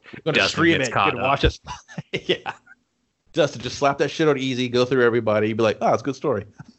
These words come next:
Speaker 2: I, I can handle normal. <laughs>
Speaker 1: Ooh,
Speaker 2: Thank you
Speaker 1: ooh,
Speaker 2: very
Speaker 1: ooh.
Speaker 2: much.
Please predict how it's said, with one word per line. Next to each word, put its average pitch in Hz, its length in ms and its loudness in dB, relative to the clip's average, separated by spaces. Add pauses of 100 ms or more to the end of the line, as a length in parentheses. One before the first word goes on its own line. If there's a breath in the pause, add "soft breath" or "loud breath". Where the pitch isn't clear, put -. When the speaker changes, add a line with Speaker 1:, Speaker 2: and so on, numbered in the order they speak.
(100)
Speaker 2:
I, 139 220 -6
I 117 180 0
can 170 220 -12
handle 110 500 -4
normal. 92 720 -6 (160)
<laughs> - 160 -10
Speaker 1:
Ooh, 202 180 4
Speaker 2:
Thank 170 240 6
you 180 140 4
Speaker 1:
ooh, 175 40 6
Speaker 2:
very 143 200 2
Speaker 1:
ooh. 131 40 -10 (120)
Speaker 2:
much. - 360 -2